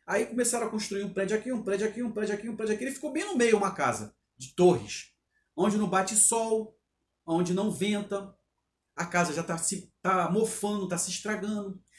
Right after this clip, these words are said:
Então, isso acontece com a parte dos animais, nós, seres humanos, vamos começando a, a fazer essa,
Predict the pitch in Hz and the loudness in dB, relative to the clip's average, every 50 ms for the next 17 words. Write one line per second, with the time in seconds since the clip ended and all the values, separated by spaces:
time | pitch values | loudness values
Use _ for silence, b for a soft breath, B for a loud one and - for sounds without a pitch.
0 | b b 196 185 190 254 302 302 - - B B B B - 220 285 277 294 262 | b b -8 -2 0 4 4 4 4 2 B B B B -2 2 2 4 4 4
1 | 254 240 208 - 175 165 160 - - 175 160 - - 214 262 - 220 180 175 170 | 0 0 -4 -2 -2 -2 -2 -4 -6 -8 -10 -6 -4 -4 -4 -4 -6 -6 -4 -2
2 | 175 165 151 135 127 139 - 123 - - - - - 147 156 170 175 175 156 123 | -2 -2 -2 -2 -2 -2 -2 -4 -4 -6 -8 -8 -8 -2 0 4 4 4 4 4
3 | 110 - - - 156 143 131 127 127 127 123 123 120 110 107 - b b b b | 2 -2 -6 -6 -6 -8 -8 -6 -4 -4 -2 -2 -2 -4 -6 -8 b b b b
4 | - - 160 170 175 170 - - 170 165 151 151 - - 175 190 202 185 135 120 | -10 -6 -4 -4 -4 -4 -6 -4 -4 -2 -2 -2 -2 -2 -2 0 0 0 -2 -4
5 | 113 - - _ _ - 139 143 131 - - - _ _ _ _ _ _ _ _ | -6 -8 -16 _ _ -4 -2 -2 -2 -2 -6 -14 _ _ _ _ _ _ _ _
6 | _ _ _ _ - - 143 - - - - - 139 151 151 151 147 - 156 139 | _ _ _ _ -10 -10 -8 -4 -2 0 0 0 0 2 0 0 0 0 -2 -2
7 | 117 - - | -4 -8 -12